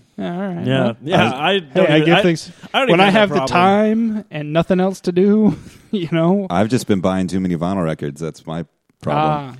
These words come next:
Speaker 1: Ah, ah.
Speaker 2: <laughs> No, I, it was funny. I, I,
Speaker 1: See,
Speaker 2: I
Speaker 1: my, my situation's cheaper. I
Speaker 3: My,
Speaker 1: just
Speaker 3: my
Speaker 2: I
Speaker 3: money should be going into savings and stuff. Yet I
Speaker 2: I
Speaker 3: keep on seeing all these records where I'm like, "Ah,
Speaker 2: I, I miss-,
Speaker 3: I've
Speaker 2: I
Speaker 3: gotta have it."
Speaker 2: I misheard,
Speaker 1: <laughs> Maybe
Speaker 2: uh,
Speaker 1: they'll increase
Speaker 2: I
Speaker 1: in
Speaker 2: mis-,
Speaker 1: value?
Speaker 2: I misheard Matthew when he was saying, he's like, "I, I thought he said I have a,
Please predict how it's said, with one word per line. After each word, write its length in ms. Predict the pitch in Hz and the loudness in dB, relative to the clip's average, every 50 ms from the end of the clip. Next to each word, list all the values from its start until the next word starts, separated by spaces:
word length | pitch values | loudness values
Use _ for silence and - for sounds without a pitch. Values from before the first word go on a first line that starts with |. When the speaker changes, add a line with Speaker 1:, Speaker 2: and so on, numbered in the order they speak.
| - - | -16 -12
Speaker 1:
Ah, 80 | - | -8
ah. 460 | 156 151 151 - 135 135 180 185 175 - - | -6 -4 -4 -4 -6 -6 -8 -10 -12 -14 -8
Speaker 2:
<laughs> 80 | - | -4
No, 180 | 156 165 170 165 | -2 0 0 0
I, 120 | 151 160 160 | 0 0 0
it 120 | 165 156 | 0 0
was 180 | 165 156 147 - | 0 -2 -2 0
funny. 340 | 175 175 165 151 143 147 139 - | -2 0 0 0 -2 -2 -2 -2
I, 60 | 143 | -2
I, 60 | 143 | -2
Speaker 1:
See, 180 | 135 131 185 185 | -2 0 -2 0
Speaker 2:
I 0 | |
Speaker 1:
my, 240 | 151 151 175 226 - - | 2 2 2 0 0 -2
my 120 | - 185 | -4 -4
situation's 540 | 196 - 180 - - 156 143 - - 127 - | -4 -4 -6 -6 -4 -4 -4 -6 -8 -12 -12
cheaper. 360 | - - 170 165 - 139 107 | -8 -8 -8 -6 -6 -6 -2
I 40 | 98 | 0
Speaker 3:
My, 200 | 104 110 110 110 110 | 0 2 2 2 2
Speaker 1:
just 200 | 110 110 98 82 | 2 0 0 0
Speaker 3:
my 120 | 107 113 | 2 2
Speaker 2:
I 40 | 120 | 4
Speaker 3:
money 260 | 127 151 175 190 185 | 4 4 4 4 2
should 180 | 147 - 156 147 | 2 2 2 2
be 100 | 143 139 | 2 2
going 320 | 117 143 143 147 143 139 127 | 4 4 4 4 4 2 0
into 160 | 120 98 104 | 0 -2 -4
savings 460 | - - 160 202 220 151 127 101 87 87 | -4 2 4 4 4 6 4 2 0 -2
and 120 | 92 87 | -4 -4
stuff. 280 | - - 95 90 80 - | -2 0 0 2 2 2
Yet 260 | - 95 110 127 - - | 2 2 2 2 2 2
I 140 | 110 139 | 2 2
Speaker 2:
I 40 | 156 | 2
Speaker 3:
keep 120 | 185 - 185 | 2 2 2
on 140 | 147 127 | 0 0
seeing 240 | 117 - 147 160 147 | 0 0 0 0 2
all 100 | 139 160 | 2 2
these 180 | 107 110 101 87 | 2 0 0 2
records 380 | 107 143 156 - 120 107 87 | 2 0 2 0 -2 -2 -2
where 120 | 98 104 104 | -2 -2 0
I'm 140 | 104 101 98 | -2 -2 -2
like, 220 | 95 95 95 - | -2 -2 0 2
"Ah, 340 | 165 202 208 170 127 101 - - _ - | 4 4 4 2 0 -2 -6 -10 _ -18
Speaker 2:
I, 280 | 107 104 - - 143 | -18 -14 -8 -4 -2
I 20 | 147 | 0
miss-, 400 | 147 156 165 170 - - - - | 2 2 2 0 0 -2 -6 -4
Speaker 3:
I've 140 | - 113 131 | 0 0 2
Speaker 2:
I 40 | 135 | 2
Speaker 3:
gotta 260 | 151 156 196 226 202 | 2 4 4 4 4
have 240 | 151 175 233 254 220 | 4 4 4 4 4
it." 180 | 196 196 - - - | 4 2 2 0 -4
Speaker 2:
I 100 | 139 139 | -4 -2
misheard, 600 | 143 156 165 151 - - 143 147 147 151 147 147 | 0 0 -2 -2 -2 -2 -2 0 2 4 4 4
Speaker 1:
<laughs> 0 | |
Maybe 240 | 151 135 - 151 156 | 2 2 2 2 2
Speaker 2:
uh, 60 | 151 | 0
Speaker 1:
they'll 180 | - 156 151 151 | 0 -2 -4 -4
increase 520 | 151 147 - - 165 208 262 285 - - | -6 -8 -8 -6 -6 -6 -8 -10 -10 -6
Speaker 2:
I 80 | - 127 | -4 -2
Speaker 1:
in 60 | 123 | 0
Speaker 2:
mis-, 380 | 135 143 147 311 370 403 392 - | 0 0 0 0 -2 -6 -8 -10
Speaker 1:
value? 120 | - 117 | -10 -8
Speaker 2:
I 40 | 123 | -6
misheard 480 | 127 135 151 156 - - 156 151 135 131 | -4 -4 -4 -4 -4 -4 -2 -2 -2 -2
Matthew 400 | 131 131 135 135 - - 131 123 | 0 0 0 0 0 -2 -4 -6
when 80 | 117 | -6
he 40 | 117 113 | -6 -8
was 80 | 107 | -8
saying, 240 | - - 123 123 117 | -8 -6 -6 -6 -6
he's 160 | 117 113 104 | -8 -8 -6
like, 180 | 120 117 113 117 | -6 -6 -4 -4
"I, 340 | 120 120 120 - - 113 113 | -4 -6 -6 -6 -8 -8 -8
I 40 | |
thought 180 | 110 - 131 131 | -4 -4 -2 -2
he 80 | 127 117 | -2 -4
said 220 | - 135 131 120 | -4 -4 -6 -6
I 160 | 117 110 107 | -6 -6 -8
have 180 | - 120 107 120 | -8 -8 -8 -8
a, 180 | 117 110 104 | -8 -10 -10